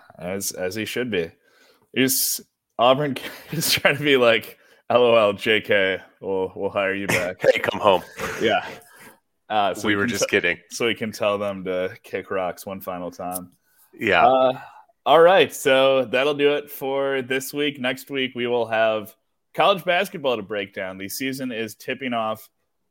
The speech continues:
Speaker 1: today as we're recording this. Um, you know, best team so far, I think, by a mile, has to be Baylor,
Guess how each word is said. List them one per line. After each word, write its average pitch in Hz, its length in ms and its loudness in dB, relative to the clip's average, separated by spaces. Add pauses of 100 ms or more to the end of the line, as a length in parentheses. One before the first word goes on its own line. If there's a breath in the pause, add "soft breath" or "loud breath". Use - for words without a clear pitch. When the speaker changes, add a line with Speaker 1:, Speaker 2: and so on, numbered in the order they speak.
Speaker 1:
today 123 680 0
as 110 180 -10
we're 110 140 -4
recording 131 440 -4
this. 143 360 -6
Um, 104 480 -4 (120)
you 104 100 -14
know, 98 180 -8 (260)
best 117 260 -2
team 120 200 -6
so 113 240 -4
far, 123 400 2
I 98 100 0
think, 101 360 -12 (640)
by 123 160 2
a 101 60 -2
mile, 113 380 -2
has 104 260 -8
to 98 100 -14
be 95 100 -6
Baylor, 98 540 -4